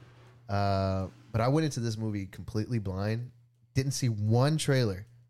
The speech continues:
I saw clips of, like, scenes here and there on, like, TikTok, but no trailer, no synopsis, no reviews. I didn't see anything. I went into it completely blind,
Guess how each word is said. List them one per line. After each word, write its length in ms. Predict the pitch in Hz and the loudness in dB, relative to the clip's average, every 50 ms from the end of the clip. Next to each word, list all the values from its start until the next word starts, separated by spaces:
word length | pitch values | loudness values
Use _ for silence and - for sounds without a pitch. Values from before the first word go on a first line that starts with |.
| - - | -4 -2
I 80 | 120 | -2
saw 260 | 117 - 160 143 127 | 0 2 2 2 2
clips 640 | - - - 143 143 156 175 - - - - - - - | 0 -2 0 2 2 2 2 0 -2 -6 -6 -6 -6 -4
of, 260 | 120 117 110 101 101 | -2 -2 -2 0 0
like, 380 | 104 104 101 98 95 - - - - - - _ _ - - - _ _ _ _ _ _ _ _ _ _ _ | 0 0 0 0 -2 -6 -14 -20 -20 -20 -20 _ _ -20 -20 -20 _ _ _ _ _ _ _ _ _ _ _
scenes 500 | - - - 143 139 143 147 151 143 131 | -8 -4 0 0 2 2 2 0 0 0
here 200 | 113 127 127 131 | 2 2 2 2
and 120 | 127 120 117 | 2 2 2
there 280 | 117 123 135 143 139 - | 2 2 2 0 -4 -4
on, 380 | 107 104 98 98 95 95 95 92 | -2 -2 0 0 0 0 -2 -4
like, 200 | 87 78 - - | -6 -10 -10 -4
TikTok, 440 | 113 143 139 135 - - 185 262 - - - - - - - - - - - - - - - - - - - - - - 117 | -2 -2 -2 0 0 -2 -2 -2 -8 -12 -20 -20 -20 -20 -20 -20 -20 -20 -20 -20 -20 -20 -20 -20 -20 -20 -20 -20 -16 -4 2
but 320 | 120 110 104 98 87 - - - - - - - - - - 120 | 2 4 4 4 2 0 -6 -20 -20 -18 -18 -16 -16 -14 -2 0
no 160 | 131 135 143 | 2 4 4
trailer, 840 | 139 - - 135 135 139 139 135 135 135 135 135 131 131 131 131 - - - - - - - - - - _ _ | 2 0 0 2 4 4 4 4 4 4 4 4 4 2 2 0 -4 -8 -20 -20 -20 -20 -20 -20 -20 -20 _ _
no 140 | 110 117 117 | 0 2 2
synopsis, 880 | 110 - 123 117 117 113 113 - - - 127 117 117 113 107 - - - | 2 2 2 0 0 0 0 -2 -2 -2 2 2 4 4 2 2 0 2
no 140 | 107 110 | 2 4
reviews. 640 | 113 117 113 107 95 101 107 110 113 113 110 107 101 | 4 4 4 2 2 2 2 4 4 4 2 2 2
I 60 | 98 | 2
didn't 120 | 110 110 107 | 2 2 0
see 160 | - 87 92 | -2 -4 -4
anything. 440 | 95 101 98 90 87 80 76 80 80 - - | -4 -4 -4 -6 -8 -10 -12 -14 -16 -16 -12
I 120 | - 92 95 | -6 -2 0
went 140 | 98 101 | 2 2
into 160 | 104 - - 101 | 0 2 0 -2
it 40 | |
completely 320 | 87 - 104 113 101 107 107 | -2 -2 -6 -4 -4 -4 -4
blind, 420 | 95 98 95 101 110 120 127 131 | -4 -2 -2 0 0 0 -2 -4